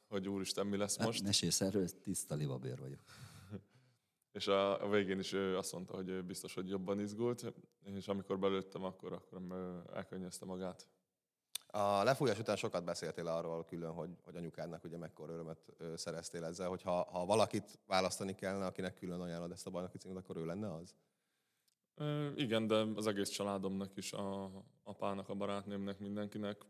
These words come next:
Speaker 1: nyilván az egész handball familynek, hiszen ez egy óriási dolog, hogy a, a, meg tudtuk védeni a címünket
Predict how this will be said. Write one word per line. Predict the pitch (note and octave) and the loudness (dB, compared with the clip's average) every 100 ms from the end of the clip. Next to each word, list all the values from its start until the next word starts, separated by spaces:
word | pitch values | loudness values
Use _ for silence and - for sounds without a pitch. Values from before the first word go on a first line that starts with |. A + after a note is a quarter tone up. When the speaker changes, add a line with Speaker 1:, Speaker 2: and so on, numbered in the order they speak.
| _ G#2 | _ -18
Speaker 1:
nyilván | G2+ G2 | -6 -4
az | G2+ F#2+ | -4 -6
egész | F#2+ F#2+ | -6 -6
handball | - G2+ G#2 | -4 -2 -2
familynek, | - G#2 G#2 G#2 G#2 G#2+ - _ _ _ _ | 0 0 0 0 -2 -4 -10 _ _ _ _
hiszen | - G#2 | -8 -2
ez | G#2 | 2
egy | G2+ G2+ | 4 4
óriási | F#2+ F#2 F#2+ - | 2 2 -2 -2
dolog, | F#2+ F#2+ F#2+ | 0 2 0
hogy | - F#2+ | -2 -2
a, | F#2 F2+ F2+ F2+ F#2 | -2 -2 -4 -4 -4
a, | F#2+ | -4
meg | G2 | -6
tudtuk | - F#2 G2 | -6 -6 -4
védeni | G2+ G2 F#2+ | -2 0 0
a | F#2+ | -2
címünket | - G2 F#2+ F#2+ G#2+ G#2+ - | -2 -2 -4 -2 -2 -4 -8